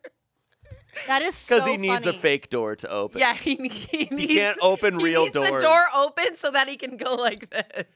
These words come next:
Speaker 1: I
Speaker 2: He's
Speaker 1: love
Speaker 2: not allowed
Speaker 1: your
Speaker 2: to
Speaker 1: mind.
Speaker 2: interact with actual objects. <laughs> I didn't think about that aspect.
Speaker 3: Yeah, he can't interact. So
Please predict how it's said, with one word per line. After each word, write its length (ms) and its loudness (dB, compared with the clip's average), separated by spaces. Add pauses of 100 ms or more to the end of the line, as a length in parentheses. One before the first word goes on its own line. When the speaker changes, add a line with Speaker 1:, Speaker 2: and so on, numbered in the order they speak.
(120)
Speaker 1:
I 60 -2
Speaker 2:
He's 80 0
Speaker 1:
love 0 -
Speaker 2:
not 140 4
allowed 80 4
Speaker 1:
your 80 4
Speaker 2:
to 80 -4
Speaker 1:
mind. 80 -2
Speaker 2:
interact 340 2
with 180 -6
actual 560 -6
objects. 760 -4
<laughs> 260 -14
I 60 4 (160)
didn't 220 0
think 120 4
about 200 -2
that 160 4
aspect. 580 -4 (480)
Speaker 3:
Yeah, 220 2
he 160 -8
can't 340 -2
interact. 520 0
So 260 -2